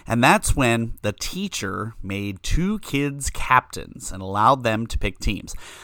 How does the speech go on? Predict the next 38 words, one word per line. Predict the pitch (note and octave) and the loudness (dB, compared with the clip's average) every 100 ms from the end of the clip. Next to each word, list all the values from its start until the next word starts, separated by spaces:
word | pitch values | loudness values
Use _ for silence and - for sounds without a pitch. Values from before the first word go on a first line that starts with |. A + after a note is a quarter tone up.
| - - | -20 -4
Let's | - A3+ - | 4 4 6
say | - E3+ | 4 6
it | D#3 | 4
was | B2+ | 2
a | A#2+ | 6
rousing | A2+ A2 A2+ | 8 8 4
game | G#2+ A#2 | 2 2
of | B2 | 2
dodgeball. | G2 C#2+ - G#1 G1+ | 2 0 -2 -6 -6
The | - | -8
teacher | - A2 A2+ | -6 -2 -2
picks | - C3 - | 6 6 6
two | - C3+ A#2 | 0 2 2
kids | - E3 G#3+ G3 - | 2 4 4 4 0
and | G#2 G#2 - - | 0 -4 -10 -12
lets | - F#3 - | 2 4 4
them | G3+ F#3 | 2 4
pick | D#3 F3 - | 4 2 2
who | E3 E3 | 2 4
they | D#3+ D#3+ | 4 4
want | D#3+ D3 | 2 2
to | D#3 | 0
be | C3 | 4
on | A2+ A#2 | 4 4
their | A2+ | 0
team. | - - - - _ _ - - _ | -2 -6 -10 -20 _ _ -20 -20 _
I | - | -10
kinda | - F#3+ G#3+ | -2 0 0
dreaded | B2+ G2+ G#2+ B2+ D3 | 0 0 2 2 2
those | D#3+ D3+ | 2 2
days | D#3+ D3+ D#3+ E3 | 2 2 2 -2
for | - G2+ G2+ G2 | -2 -2 0 -2
one | G2+ A#2+ D3+ | 0 0 0
reason | C#3 C#3 C#3 | -2 0 0
and | A#2+ G2 | 0 0
one | G2 B2 | -2 -2
reason | A#2 A2 G#2 - | -2 0 -2 -2
only. | G2+ F#2+ - | -2 -2 -6